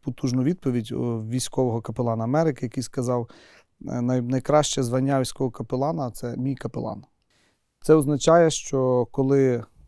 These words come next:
командир різних рівнів чи звичайний солдат каже до мене: «Мій капелан», е, ну, це і визначає от,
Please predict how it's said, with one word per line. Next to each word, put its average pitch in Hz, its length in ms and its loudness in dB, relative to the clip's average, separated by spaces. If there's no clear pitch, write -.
командир 127 640 4
різних 123 460 0
рівнів 107 360 -2
чи - 160 0
звичайний 139 420 2
солдат 127 440 2
каже 123 300 0
до 117 160 0
мене: 117 280 0
«Мій 120 160 0
капелан», 175 520 0
е, 110 360 -2
ну, 151 300 -4
це 147 220 0
і 143 100 0
визначає 131 640 2
от, 113 220 -4